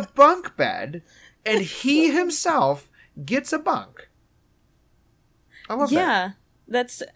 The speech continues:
Speaker 1: I love
Speaker 2: I mean,
Speaker 1: that.
Speaker 2: that's how all doggos should be treated.
Speaker 1: Seriously.
Speaker 2: For sure. All animals get their own bunk
Speaker 1: Um,
Speaker 2: bed.
Speaker 1: yeah, well, it's like, "I don't wanna be on top of the bunk bed," 'cause he leaves, goes outside, and, uh,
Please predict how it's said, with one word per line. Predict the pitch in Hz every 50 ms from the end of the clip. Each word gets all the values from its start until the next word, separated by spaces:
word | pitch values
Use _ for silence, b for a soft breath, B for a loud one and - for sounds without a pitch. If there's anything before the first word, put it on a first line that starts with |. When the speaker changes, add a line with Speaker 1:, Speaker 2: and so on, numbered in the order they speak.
| _
Speaker 1:
I | _ 247
love | 269 302
Speaker 2:
I | -
mean, | 233 233 226
Speaker 1:
that. | 214 214
Speaker 2:
that's | 240 233
how | - 262 226 214 214 - - _ _ _
all | - 208 202 196 190
doggos | 180 180 160 156 160 156 165 156 147 151
should | - - 156
be | - 160 151
treated. | - - - - - - 147 165 196 202 -
Speaker 1:
Seriously. | - - - - 156 196
Speaker 2:
For | 190
sure. | 190 - 175 160 135 160 180 - -
All | - 240 233
animals | 202 196 190 175 165 160 160 160 170 - -
get | - - 190 -
their | 180 175
own | 156 143 143
bunk | 143 139 139 143
Speaker 1:
Um, | 143
Speaker 2:
bed. | 165 156 160 170 214 196 _ _ _ _
Speaker 1:
yeah, | - 127 127 110 98 92 -
well, | - 131 131 139 147 147
it's | 151 147 143 -
like, | 147 135 131 127
"I | 123 135
don't | 139 139
wanna | 135 131
be | 131 131
on | 123 127
top | 123 131 131 156 160
of | 135
the | 123
bunk | 113 110 107
bed," | 107 110 107 117 123
'cause | - 127
he | 117 113
leaves, | 113 123 131 131 139 131
goes | - - 120
outside, | 117 113 110 - 123 117 117 117 123 131 131
and, | 123 117 113 113 110 117
uh, | 113 110 110 113